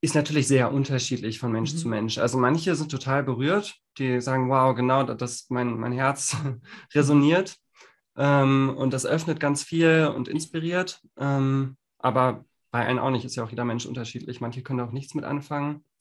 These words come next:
Speaker 1: Wir sind ja auch einfach alle ganz unterschiedlich, wie wir ticken. Für manche ist das dann zu, mm,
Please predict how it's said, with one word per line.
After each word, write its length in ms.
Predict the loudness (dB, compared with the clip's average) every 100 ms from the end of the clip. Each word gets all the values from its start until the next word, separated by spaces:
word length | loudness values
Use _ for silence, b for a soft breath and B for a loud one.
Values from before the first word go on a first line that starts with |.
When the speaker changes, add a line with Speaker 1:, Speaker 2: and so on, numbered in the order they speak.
| _ -6
Speaker 1:
Wir 100 | -2
sind 120 | 2
ja 100 | 2
auch 60 |
einfach 320 | 2 -4 -4 -4
alle 240 | -2 -2
ganz 180 | -2 -4
unterschiedlich, 440 | -6 -6 -8 -8
wie 80 | -6
wir 100 | -6
ticken. 340 | -6 -4 -4 -4
Für 100 | -4
manche 260 | -6 -6
ist 160 | -10 -10
das 140 | -10
dann 320 | -6 -6 -6 _ _ _ _ _ _
zu, 680 | -12 -6 -2 0 0 -2 -6 _ _ _ _ _ _ _ _ _ -8
mm, 540 | -4 -2 -2 -2 -4